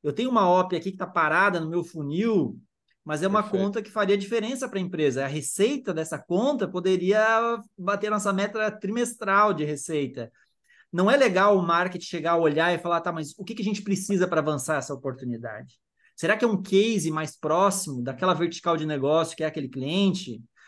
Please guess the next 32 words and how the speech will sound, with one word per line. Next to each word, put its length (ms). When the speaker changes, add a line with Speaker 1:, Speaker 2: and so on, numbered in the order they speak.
Speaker 1:
Será 160
que 60
é 40
um 60
comparativo 1000
entre 100
o 80
produto 420
que 60
aquele 300
cliente 340
já 160
usa, 380
aquele 160
prospect?" 580
Então, 160
assim, 440
isso 360
é 40
o 100
marketing 880
apoiando 880
realmente 540
vendas 440
no 80
sentido 360
do 40
processo, 640
da 60
operação, 680
da 140
estratégia, 840